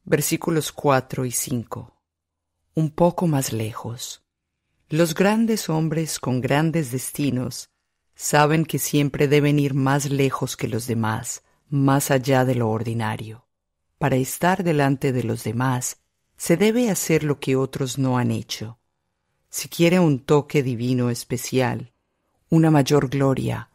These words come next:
y unción, una brillante medalla de honor, debe ir más allá que otros,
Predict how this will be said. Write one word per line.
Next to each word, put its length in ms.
y 140
unción, 720
una 220
brillante 540
medalla 560
de 120
honor, 540
debe 300
ir 180
más 400
allá 260
que 200
otros, 640